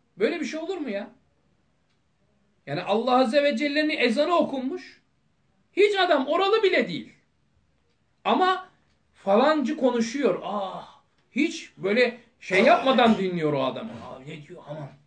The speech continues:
Yani böyle bir şey yok ya. İnsanları ilahlaştırmayalım ya. İnsanları ilahlaştırmayalım kardeşim. Kim olursa olsun yönetici, başındaki yöneticiyi seversin, dua edersin ama onu ilahlaştırma.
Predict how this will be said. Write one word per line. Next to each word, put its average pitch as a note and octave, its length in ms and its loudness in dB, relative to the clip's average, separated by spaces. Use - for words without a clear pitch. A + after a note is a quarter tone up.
Yani - 220 -20
böyle B3 200 -6
bir B3+ 60 -10
şey D#4 160 -10
yok D4 280 -10
ya. F#3+ 240 -18
İnsanları E4 520 -2
ilahlaştırmayalım C4+ 960 -2
ya. F#3 220 -14
İnsanları D#4 600 -2
ilahlaştırmayalım B3+ 920 -2
kardeşim. A3 480 -8
Kim F4 200 0
olursa C4 380 2
olsun A#3+ 240 0
yönetici, A#3+ 600 -2
başındaki B3+ 540 -4
yöneticiyi B3 480 -6
seversin, A3+ 600 -8
dua G#3+ 220 -4
edersin A3 300 -8
ama A3+ 160 -6
onu G3+ 140 -8
ilahlaştırma. G#3+ 760 -2